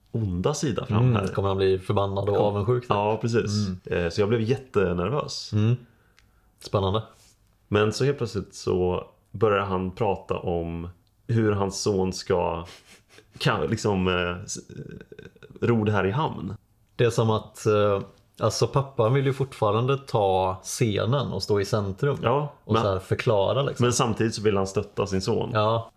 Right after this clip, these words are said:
Speaker 2: det är liksom, han dras i olika riktningar.
Speaker 1: Ja.
Speaker 2: Men han vill också så här visa hur belevad han är och att han kan det här.
Speaker 1: Och så är det en sån underbar detalj när han pratar om <laughs> att han, han ger sin son en cigarr.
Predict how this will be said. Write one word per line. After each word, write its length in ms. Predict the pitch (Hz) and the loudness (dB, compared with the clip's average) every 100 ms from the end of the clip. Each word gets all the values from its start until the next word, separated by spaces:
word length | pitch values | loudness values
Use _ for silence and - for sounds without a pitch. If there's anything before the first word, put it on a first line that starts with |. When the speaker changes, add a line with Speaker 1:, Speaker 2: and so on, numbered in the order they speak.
| _ | _
Speaker 2:
det 100 | 113 107 | 2 4
är 120 | 107 | 4
liksom, 220 | 104 107 | 2 2
han 140 | 104 104 | 2 4
dras 260 | 104 98 | 2 2
i 40 | 101 | 0
olika 220 | 101 101 | 2 2
riktningar. 440 | 98 104 113 107 - | 2 0 0 0 0
Speaker 1:
Ja. 300 | 98 98 98 - - | 0 0 -2 -8 0
Speaker 2:
Men 120 | 104 | 2
han 100 | 104 | 4
vill 80 | 104 | 2
också 260 | 104 98 | 2 0
så 100 | 104 | 0
här 80 | 98 | 0
visa 340 | 101 92 101 | 0 0 0
hur 480 | 92 98 95 98 98 - - | 2 4 4 2 -2 -8 -6
belevad 520 | 101 98 98 92 95 | 0 2 2 2 2
han 280 | 120 110 - | 0 0 -2
är 140 | - | -2
och 100 | 98 | -2
att 60 | 98 | -2
han 140 | 95 | -4
kan 340 | - 120 117 113 | 0 0 2 0
det 100 | 107 | 0
här. 320 | 104 - - _ _ _ | 0 -2 -10 _ _ _
Speaker 1:
Och 140 | 104 | 0
så 80 | 98 | 2
är 120 | 104 | 2
det 60 | 104 | 2
en 100 | 98 | 0
sån 320 | 101 95 92 - _ | -2 -2 -2 -8 _
underbar 580 | 143 117 95 98 135 107 | 0 2 2 2 0 0
detalj 440 | 92 120 95 92 | -2 -2 -2 0
när 100 | 95 | 0
han 100 | 95 | -2
pratar 300 | 95 90 85 | -2 -2 -2
om 240 | 87 85 85 - _ 101 - | -2 -4 -8 -16 _ -12 -12
<laughs> 440 | - - - - | -14 -18 -20 -4
att 380 | 135 120 - - - | -2 -2 -6 -6 -2
han, 280 | 110 95 - - - - - - - _ | 0 0 -2 -14 -20 -20 -20 -20 -20 _
han 220 | 107 113 | 0 2
ger 400 | 113 120 110 107 117 | 4 4 2 0 -2
sin 180 | 104 101 | -4 -2
son 420 | - 98 95 90 | 0 2 2 0
en 320 | 87 87 87 - _ - | -2 -4 -6 -10 _ -8
cigarr. 600 | - 104 131 104 92 | -6 0 0 -2 -6